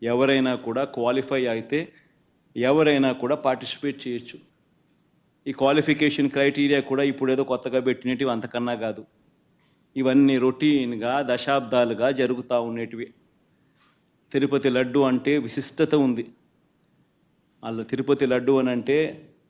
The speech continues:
నా చిన్నప్పటి నుంచి కూడా తిరుపతి లడ్డు అని అంటే ఒక విశిష్టతగా దాన్ని చూసే పరిస్థితి.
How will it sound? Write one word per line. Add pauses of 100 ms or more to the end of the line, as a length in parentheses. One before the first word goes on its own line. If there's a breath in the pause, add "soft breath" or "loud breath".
(280)
నా
చిన్నప్పటి
నుంచి
కూడా
తిరుపతి
లడ్డు
అని
అంటే
ఒక
విశిష్టతగా
దాన్ని
చూసే
పరిస్థితి.